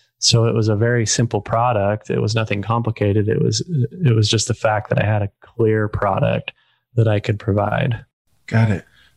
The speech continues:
Speaker 2: Compelling offer. Can't say no.
Speaker 1: Yeah.
Speaker 2: <laughs>
Speaker 1: Yeah. Yeah. And, you know, like, you talking about the, the hours in the day thing, you said pre-kid, and those kind of go together because,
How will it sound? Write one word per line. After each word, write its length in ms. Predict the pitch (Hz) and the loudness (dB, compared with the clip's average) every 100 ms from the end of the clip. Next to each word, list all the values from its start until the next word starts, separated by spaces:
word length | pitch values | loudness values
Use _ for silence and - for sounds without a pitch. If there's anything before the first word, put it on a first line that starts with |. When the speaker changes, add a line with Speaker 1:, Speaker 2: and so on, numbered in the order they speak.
| - | 2
Speaker 2:
Compelling 540 | 120 120 120 113 107 | 2 4 4 4 4
offer. 420 | 107 104 - 101 - _ _ _ _ - | 4 2 0 -4 -6 _ _ _ _ 2
Can't 220 | 127 113 | 2 4
say 200 | 120 110 | 4 6
no. 200 | 107 101 - - - _ _ - | 6 2 -4 -20 -20 _ _ -2
Speaker 1:
Yeah. 380 | - 120 110 104 - - | 2 4 2 0 -4 -2
Speaker 2:
<laughs> 140 | 123 | 0
Speaker 1:
Yeah. 400 | 120 117 113 107 - _ _ _ - | 4 4 2 -2 -6 _ _ _ -2
Yeah. 120 | 156 | 0
And, 200 | 139 147 | 2 2
you 60 | 156 | 2
know, 200 | 160 143 | 2 2
like, 200 | 139 139 | 0 0
you 60 | |
talking 240 | 127 147 127 | -2 2 2
about 180 | 123 117 | 2 2
the, 180 | 110 - | 0 0
the 220 | 123 113 | 0 2
hours 320 | 113 113 113 107 | 2 0 0 0
in 60 | |
the 100 | 104 | 0
day 220 | 104 107 | 0 -2
thing, 260 | 113 110 107 | -2 -2 -2
you 220 | 104 117 | -2 -2
said 260 | 123 120 107 | 0 0 0
pre-kid, 560 | - 110 - 117 117 | -2 -2 0 0 2
and 260 | 110 - 117 | 0 0 0
those 160 | 117 117 | 0 0
kind 160 | 147 | -2
of 60 | 113 | 0
go 180 | 110 104 | 0 0
together 380 | 101 107 117 | 0 0 0
because, 800 | 104 104 110 98 98 - - - | 0 -2 0 0 -2 -4 -16 -20